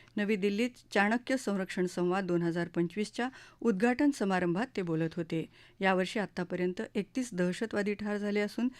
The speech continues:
त्यापैकी एकसष्ट टक्के दहशतवादी पाकिस्तानी होते, असंही ते यावेळी म्हणाले. चाणक्य संरक्षण संवाद दोन हजार पंचवीस हा भारतीय लष्कराच्या प्रमुख आंतरराष्ट्रीय संवादाची तिसरी आवृत्ती असून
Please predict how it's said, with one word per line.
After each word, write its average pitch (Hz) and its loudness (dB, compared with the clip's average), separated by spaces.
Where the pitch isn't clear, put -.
त्यापैकी 208 0
एकसष्ट 240 -2
टक्के 220 -4
दहशतवादी 190 -2
पाकिस्तानी 170 -2
होते, 180 -4
असंही 208 0
ते 208 2
यावेळी 170 2
म्हणाले. 170 0
चाणक्य 277 6
संरक्षण 226 0
संवाद 202 -4
दोन 180 2
हजार 175 0
पंचवीस 175 -2
हा 196 -2
भारतीय 196 -2
लष्कराच्या 185 -4
प्रमुख 208 -2
आंतरराष्ट्रीय 233 2
संवादाची 185 -2
तिसरी 175 -4
आवृत्ती 170 -4
असून 175 -2